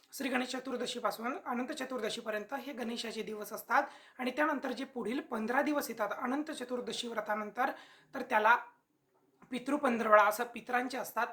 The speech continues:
तर असे प्रत्येक दिवस या चातुर्मासामध्ये प्रत्येक देवी देवतांनी वाटून घेतलेले आहेत, कारण भगवान विष्णू हे शेषशाही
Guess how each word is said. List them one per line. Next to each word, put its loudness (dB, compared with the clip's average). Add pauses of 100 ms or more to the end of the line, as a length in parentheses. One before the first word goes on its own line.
तर 4
असे 0
प्रत्येक -8
दिवस 4
या 0
चातुर्मासामध्ये 2
प्रत्येक -8
देवी -2
देवतांनी -2
वाटून -2
घेतलेले -4
आहेत, 0 (160)
कारण 2 (400)
भगवान 2
विष्णू -4
हे -4
शेषशाही -2